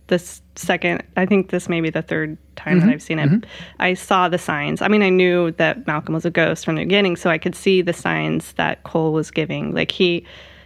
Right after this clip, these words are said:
Speaker 1: he often at the beginning would look down at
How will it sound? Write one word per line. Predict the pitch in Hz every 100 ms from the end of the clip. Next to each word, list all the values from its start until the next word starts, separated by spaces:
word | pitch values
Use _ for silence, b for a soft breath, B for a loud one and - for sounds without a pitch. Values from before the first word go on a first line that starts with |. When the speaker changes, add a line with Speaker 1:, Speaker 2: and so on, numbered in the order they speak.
| B
Speaker 1:
he | - 202
often | - 180 - 185 180
at | 170
the |
beginning | 170 170 175 165
would | 170
look | 175 175 175 -
down | 156 156 165
at | 170 170